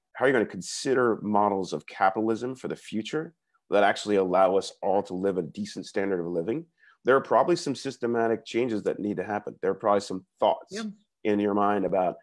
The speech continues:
Speaker 1: how you price certain inputs that have to be ch-, have to be changed. I don't think that the, I don't think that the free market doesn't work. I think that there are some systematic perceptions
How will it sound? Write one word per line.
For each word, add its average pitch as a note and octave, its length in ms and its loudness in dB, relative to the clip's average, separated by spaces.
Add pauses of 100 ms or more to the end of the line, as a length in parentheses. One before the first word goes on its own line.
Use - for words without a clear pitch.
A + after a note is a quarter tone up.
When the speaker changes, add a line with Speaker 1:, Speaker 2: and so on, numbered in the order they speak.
(140)
Speaker 1:
how - 140 -2
you A#2+ 180 -2
price C3 400 -2
certain - 380 -2 (100)
inputs - 460 -4 (340)
that A2 160 2
have A#2 160 4
to A#2 80 -4
be G2+ 140 0
ch-, - 240 -10
have A2 140 2
to G2+ 80 -4
be F#2+ 60 -4
changed. G#2+ 320 -2 (120)
I A#2 120 4
don't C#3+ 180 2
think B2+ 160 -4
that G#2 120 -8
the, G#2+ 240 -2
I B2 140 2
don't C#3+ 240 -4
think - 360 -6 (320)
that G#2 200 4
the F#2+ 80 -6
free B2 260 0
market G#2 420 0
doesn't F2 320 -4
work. G2 220 -4 (260)
I F#2+ 80 -6
think A2 220 -2
that F#2 160 -4
there G#2+ 180 4
are G2 280 2 (500)
some G2 480 -2 (400)
systematic A2+ 800 -2 (280)
perceptions G2 800 -4